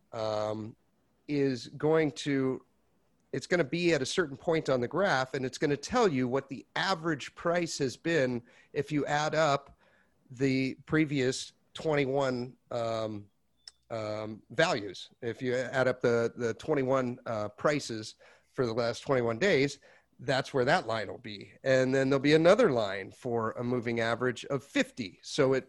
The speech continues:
represents fifty of the last bars, whether you have the daily clicked or the weekly clicked or the monthly clicked. It'll, it'll add up the last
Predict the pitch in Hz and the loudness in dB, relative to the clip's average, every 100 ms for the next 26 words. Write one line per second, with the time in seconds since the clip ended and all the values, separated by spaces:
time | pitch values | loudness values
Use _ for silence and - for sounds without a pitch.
0 | _ 135 127 131 147 139 - _ 254 - | _ -6 -4 -2 -2 -2 -6 _ -2 -2
1 | 165 127 - 123 127 120 113 - - 107 | -4 -6 -4 -4 -2 0 -2 -4 -4 -4
2 | 101 98 120 123 127 131 123 113 127 127 | -4 -4 -2 0 2 4 2 0 0 0
3 | 131 - 135 143 - - - - 131 131 | 0 0 0 -2 -4 -20 -20 -6 -2 0
4 | 120 123 135 123 - 120 117 - _ _ | -2 -4 -4 -4 -2 -2 -2 -10 _ _
5 | - 123 117 185 254 135 123 120 123 - | -6 -4 2 4 6 4 -2 0 0 0
6 | 147 139 131 - 151 135 - 147 147 143 | 0 2 0 0 0 0 2 2 4 4
7 | 127 123 131 127 - | 2 4 4 2 -6